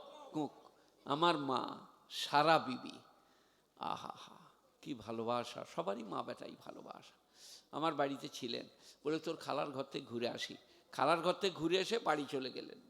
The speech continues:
মানে, আমার উচ্চগ্রামে বাড়ি, পুরসায় থাকি। এই এখান থেকে ধরুন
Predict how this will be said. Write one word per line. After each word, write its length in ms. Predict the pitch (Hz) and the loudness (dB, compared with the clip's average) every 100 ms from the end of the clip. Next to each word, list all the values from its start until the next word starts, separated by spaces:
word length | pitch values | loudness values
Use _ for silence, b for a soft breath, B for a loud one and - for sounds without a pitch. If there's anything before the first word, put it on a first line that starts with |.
| - | -14
মানে, 220 | 135 143 | -8 -6
আমার 240 | 131 156 151 | -4 -4 -4
উচ্চগ্রামে 540 | 143 - 160 170 190 | -6 -4 0 0 0
বাড়ি, 240 | 170 214 - | 0 -2 0
পুরসায় 380 | 175 147 160 143 | 0 0 0 -2
থাকি। 320 | - 113 - - B B B | -4 -10 -12 -18 B B B
এই 180 | - 349 | 0 2
এখান 240 | - 208 190 | 2 -2 -4
থেকে 200 | 185 175 | -4 -2
ধরুন 460 | 180 175 165 151 | -2 -4 -6 -12